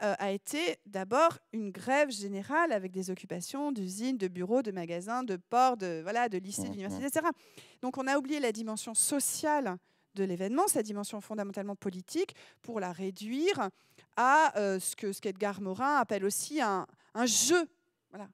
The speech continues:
Speaker 1: un, un
Speaker 2: Mmh.
Speaker 1: grand jeu.
Speaker 2: Pas de simulacre, quoi.
Speaker 1: Euh, simulacre, en tout cas un jeu sérieux, un jeu sérieux. Euh, mais, euh, dès lors, euh, moi je pense que c'est une, c'est une vision qui a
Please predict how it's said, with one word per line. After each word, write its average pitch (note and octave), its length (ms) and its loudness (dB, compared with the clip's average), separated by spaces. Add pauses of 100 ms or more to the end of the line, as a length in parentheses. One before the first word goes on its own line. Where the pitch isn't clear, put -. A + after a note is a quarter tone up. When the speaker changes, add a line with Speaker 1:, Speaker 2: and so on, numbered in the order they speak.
Speaker 1:
un, D#3 180 -6
un G3+ 100 -4
Speaker 2:
Mmh. G#3+ 40 -4
Speaker 1:
grand B3 240 0
jeu. A3 300 0
Speaker 2:
Pas - 80 4
de A2+ 100 0
simulacre, A#2+ 540 -2
quoi. - 240 -10
Speaker 1:
Euh, F#3+ 340 0 (720)
simulacre, D4 720 0
en C4+ 40 -2
tout - 100 -10
cas E4 100 2 (160)
un C4 140 0
jeu D#4+ 260 0
sérieux, A#3+ 540 -2 (180)
un G#3+ 140 -4
jeu A#3+ 180 0
sérieux. A3 480 -2 (460)
Euh, G3 260 0
mais, B3+ 400 2
euh, F#3+ 200 4
dès F#3+ 180 -2
lors, A#3 280 2
euh, F3+ 200 0
moi D#3+ 300 -8
je G#3+ 100 -8
pense A3 200 -12
que G#3+ 80 -8
c'est G#3 140 -10
une, F#3 180 -10
c'est G3+ 120 -10
une F#3 120 -6
vision G3 360 -2
qui - 140 -6
a A#3 100 -2